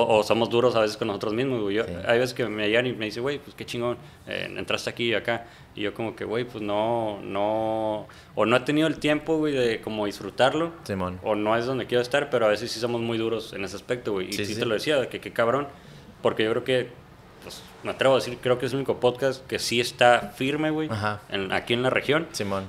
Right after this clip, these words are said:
Speaker 1: de, de que lo estás haciendo constante, güey.
Speaker 2: Sí, sí,
Speaker 1: Y
Speaker 2: sí.
Speaker 1: al final de cuentas, en un tiempito más te va a traer esa
Speaker 2: Esos frutos,
Speaker 1: esos
Speaker 2: pues.
Speaker 1: fru-, esos
Speaker 2: Sí,
Speaker 1: frutos.
Speaker 2: frutos de, o sea, me dicen, "No, de que, ¿y cuántos son en tu equipo? ¿O cuánto, o quién lo edita?". Y yo, "La neta, yo lo hago todo", porque, pues,
Speaker 1: A
Speaker 2: yo me
Speaker 1: huevo.
Speaker 2: gradué desde la, de la prepa de,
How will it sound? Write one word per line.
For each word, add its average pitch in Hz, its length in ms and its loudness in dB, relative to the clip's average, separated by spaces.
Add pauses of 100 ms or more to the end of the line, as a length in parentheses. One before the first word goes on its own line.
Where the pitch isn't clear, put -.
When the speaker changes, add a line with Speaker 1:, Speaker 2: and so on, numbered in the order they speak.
Speaker 1:
de, 104 680 4
de 101 140 0
que 98 140 -2
lo 98 100 2
estás 104 260 2
haciendo 110 320 -2
constante, 110 520 0
güey. 87 140 -2
Speaker 2:
Sí, 95 60 -2
sí, 104 60 -6
Speaker 1:
Y - 40 -6
Speaker 2:
sí. 104 100 6
Speaker 1:
al 95 80 8
final 101 240 4
de 110 80 -2
cuentas, 110 480 -4
en 101 240 2
un 104 140 0
tiempito 113 420 0
más 113 240 0
te 113 80 2
va 104 80 8
a 98 80 2
traer 104 220 4
esa 95 360 0 (220)
Speaker 2:
Esos 110 200 -6
frutos, 113 360 0
Speaker 1:
esos - 120 -2
Speaker 2:
pues. 92 200 0
Speaker 1:
fru-, 110 160 -4
esos 101 240 -6
Speaker 2:
Sí, 127 180 2
Speaker 1:
frutos. 104 80 0
Speaker 2:
frutos 135 360 0
de, 113 100 2
o 101 180 2
sea, 113 80 4
me 110 140 0
dicen, 110 180 -4
"No, 143 260 -8
de 135 200 0
que, 113 180 -6 (280)
¿y - 60 -8
cuántos 117 280 -2
son 143 160 0
en 147 80 -2
tu 123 100 -4
equipo? 135 440 -6 (180)
¿O 107 40 -4
cuánto, 120 360 -2
o - 20 -4
quién 117 180 -4
lo 123 60 4
edita?". 127 340 0
Y 110 80 0
yo, 107 140 2
"La 104 160 6
neta, 107 160 2
yo 120 80 6
lo 117 140 8
hago 117 160 8
todo", 107 340 6
porque, 101 220 0
pues, 101 100 0
Speaker 1:
A 92 60 2
Speaker 2:
yo 98 40 2
me 107 100 8
Speaker 1:
huevo. 131 80 8
Speaker 2:
gradué 104 260 6
desde 110 160 0
la, 95 220 -2 (200)
de 101 120 -2
la 101 140 2
prepa 113 300 4
de, 92 260 0